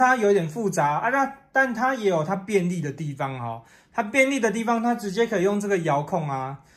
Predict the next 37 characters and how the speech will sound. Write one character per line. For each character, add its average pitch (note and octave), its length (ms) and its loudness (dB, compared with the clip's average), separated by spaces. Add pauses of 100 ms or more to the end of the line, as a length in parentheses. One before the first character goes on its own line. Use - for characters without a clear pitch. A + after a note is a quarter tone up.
(140)
去 G3+ 240 -6
跟 G3 300 2
你 F#3 60 -2
们 C#3 200 -4
家 E3+ 160 2
里 D3 140 -2
的 C3+ 160 -4
电 E3 340 -4
视 E3+ 280 -6
或 D#3 100 -2
者 B2+ 80 -6
是 D3 140 -6
喇 A#2+ 260 -4
叭 C3+ 280 -6
去 D3 140 -10
做 D3+ 220 -4
一 - 20 -8
个 C3 120 -8
连 A#2+ 340 -8
接。 B2 340 -14 (460)
那 E3 80 -4
我 D3+ 100 2
这 D#3 100 -4
边 F3+ 160 0
设 F3+ 240 4
定 F3 180 0
一 D#3+ 40 0
次 D#3 160 -6
遥 D3 140 0
控 D#3 160 -2
给 B2+ 100 -2
大 C3+ 100 -2
家 C#3+ 80 0
看 D3 240 -4
一 B2+ 40 -8
下 B2 180 -8
啊， C#3+ 240 -12